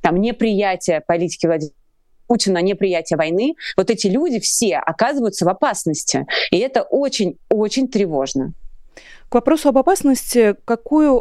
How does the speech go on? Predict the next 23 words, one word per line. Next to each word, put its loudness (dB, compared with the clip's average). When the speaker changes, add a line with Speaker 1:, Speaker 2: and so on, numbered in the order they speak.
Speaker 2:
ответственность -2
должна 0
понести -2
грузинская -2
сторона -4
в -18
случившемся? -6
Speaker 1:
Грузинская 0
сторона -2
для 0
начала -2
должна -2
представить -2
доказательства -2
своей 0
непричастности -2
к -2
заключению 0
под -2
стражу 0
гражданина 0
Российской -2
Федерации. -2